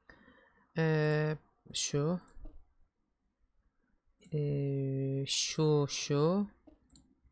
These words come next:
Ee, L var, Z var. L var, Z var. Okey. Motor artık tekneye takılabilir. Tamam. Bununla da işimiz bitti. Ama hala maske bulamadık. Dalış giysisi bulamadık.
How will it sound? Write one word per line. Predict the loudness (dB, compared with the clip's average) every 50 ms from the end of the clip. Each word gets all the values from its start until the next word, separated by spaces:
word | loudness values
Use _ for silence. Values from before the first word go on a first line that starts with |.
| -20 -20 -20 -20 _ _ _ -20 _ -20 _ _ -20 _ -20 -20 -20 -20 _ _ _ _ -16 -6 -4
Ee, | -2
L | 0 0 0 0 0 0 0 0 0 0 0 2 4 4 4 4 4 4
var, | 4 4 4
Z | 4 4
var. | 4 4 4 2 0 -2 -2 -4 -6 -10 -10 -10 -8 -4
L | -2 0 0 0 0
var, | 0 0 0 0
Z | 2 0
var. | 0 0 0 -2 -4 -4 -6 -10 -20 -20 -20 -20 -20 -20 -20 _ _ _ _ _ _ _ _ _ _ _ _ 2
Okey. | 2 2 4 6 6 6 6 4 4
Motor | 2 2 6 8 8
artık | 8 8 6 4 0 2
tekneye | 2 0 2 2 2 2
takılabilir. | 2 2 2 4 4 4 4 2 2 0 -2
Tamam. | -2 0 0 2 2 2 0 -2 -6 -20 -20 -20 -20 -14 -2 2
Bununla | 4 6 6 6 6
da | 6
işimiz | 4 4 4 4 4 4 4 0
bitti. | -2 -4 -4 0 2 4 4 6 4 4 2 -2 -8 -18 _ -20 -20 -20 -20 -20 -20 -20 -16 _ 4
Ama | 4 6 8 8 6 8
hala | 8 8 8 8 8 6 6 6 6 6
maske | 6 4 4 4 4 4 2 4
bulamadık. | 4 4 6 6 4 2 0 -6 -8 -18 -18 -20 -20 -20 -20 -20 -20 -20 _ _ 2 4
Dalış | 6 6 6 6 4
giysisi | 4 2 0 0 0 -2 -2 0 0
bulamadık. | 2 2 4 4 2 2 2 0 0 -2 -12 -18 -18